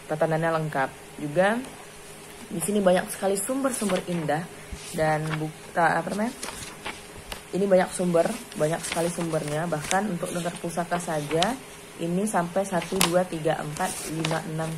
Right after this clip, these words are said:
tujuh halaman. Tujuh halaman untuk daftar pustakanya saja. Jadi ini luar biasa. Saya yakin beliau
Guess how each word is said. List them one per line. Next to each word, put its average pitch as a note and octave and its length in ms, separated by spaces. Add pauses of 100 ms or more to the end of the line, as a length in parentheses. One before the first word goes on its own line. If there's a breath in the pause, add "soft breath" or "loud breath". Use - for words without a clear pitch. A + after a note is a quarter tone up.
(340)
tujuh G#3+ 400 (560)
halaman. D3+ 320 (640)
Tujuh E3 160
halaman E3 480
untuk D3 240
daftar D3+ 320
pustakanya D3 640
saja. C#3+ 240 (400 loud breath)
Jadi E3 240
ini F3+ 240 (880)
luar D#3+ 240
biasa. D#3+ 500 (140)
Saya D#3 240
yakin G3 400 (400 loud breath)
beliau E3 560